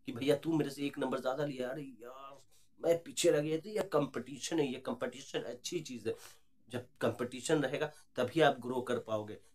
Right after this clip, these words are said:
जब competition रहेगा तभी आप ज्यादा पढ़ पाओगे,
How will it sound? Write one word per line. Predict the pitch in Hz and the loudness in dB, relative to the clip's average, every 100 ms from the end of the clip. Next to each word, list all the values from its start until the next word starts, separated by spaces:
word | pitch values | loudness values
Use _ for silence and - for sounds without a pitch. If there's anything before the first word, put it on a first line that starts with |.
| _ | _
जब | 113 - | -6 0
competition | 123 120 117 123 151 147 | 2 2 -2 0 2 4
रहेगा | 143 151 - - - | 2 0 -6 -16 -2
तभी | - 147 | -2 2
आप | 151 131 | 4 4
ज्यादा | 120 104 117 131 156 | 0 0 2 6 4
पढ़ | 151 143 | 6 4
पाओगे, | - 120 113 104 | 6 2 2 0